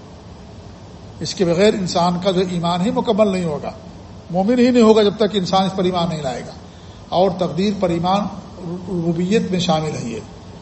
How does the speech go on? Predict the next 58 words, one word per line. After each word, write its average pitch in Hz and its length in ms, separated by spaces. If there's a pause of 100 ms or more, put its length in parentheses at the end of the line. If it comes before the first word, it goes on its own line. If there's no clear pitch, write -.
(260)
لہذا 165 300
اللہ 175 320
رب 165 160
العالمین 170 340
کو 175 120
رب 175 180
ماننے 170 360
میں 190 80
یہ 214 100
بھی 240 80
شامل 170 360
ہے 233 160 (260)
کہ 190 60
انسان 180 360
تقدیر 170 380
پر 190 180
ایمان 160 340
لائے۔ 135 280 (1400)
یہ 180 80
ربوبیت 185 520
کے 208 60
اندر 196 160
یہ 190 80
چیز، 185 200
الوہیت 180 400
میں 180 160
نہیں 208 140
آتی 185 220
ہے 151 100
چیز، 123 120 (120)
ربوبیت 170 440
کے 180 60
اندر 151 140
آتی 135 220
ہے 113 60 (420)
کہ 165 60
اللہ 175 160
رب 196 280
ہے، 208 280 (420)
تو 185 200
رب 214 160
کے 208 60
اندر 196 160
یہ 196 40
چیز 190 240
آتی 175 260
ہے 254 40
کہ 226 100
اللہ 180 140 (100)
تعالیٰ 175 200
ہی 220 80
سب 202 180
کی 208 60
تقدیر 175 340
کا 175 80
لکھنے 151 240
والا 117 220
ہے، - 60